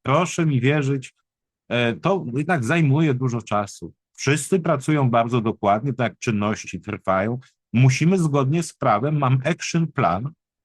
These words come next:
Tu proszę bardzo, e, rozrysowałem.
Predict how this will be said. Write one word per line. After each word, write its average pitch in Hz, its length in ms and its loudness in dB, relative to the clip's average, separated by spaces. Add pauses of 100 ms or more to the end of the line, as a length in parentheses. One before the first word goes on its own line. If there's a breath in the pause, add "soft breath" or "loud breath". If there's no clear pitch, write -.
(240)
Tu 156 80 0
proszę 131 280 -2
bardzo, 110 520 0
e, 110 60 -4 (240)
rozrysowałem. 120 1000 0